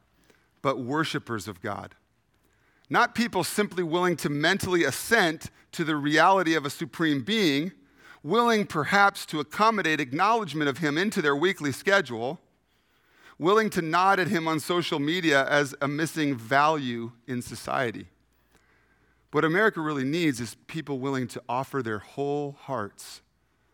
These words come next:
to the reality of the glory of the one true God, Yahweh. Willing to surrender their days,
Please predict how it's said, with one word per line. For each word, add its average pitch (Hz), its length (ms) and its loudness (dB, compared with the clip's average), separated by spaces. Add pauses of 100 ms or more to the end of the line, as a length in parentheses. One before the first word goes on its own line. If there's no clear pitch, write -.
(240)
to 131 120 -8
the 120 120 -4
reality 131 760 -2 (360)
of 110 180 -10
the 113 100 -6
glory 131 920 -4 (340)
of 107 200 -10
the 110 80 -10
one 131 440 -6
true 123 380 -8
God, 107 540 -8 (340)
Yahweh. 98 520 -8 (1080)
Willing 160 320 2
to 160 140 -4
surrender 143 640 -2
their 123 160 0
days, 123 640 0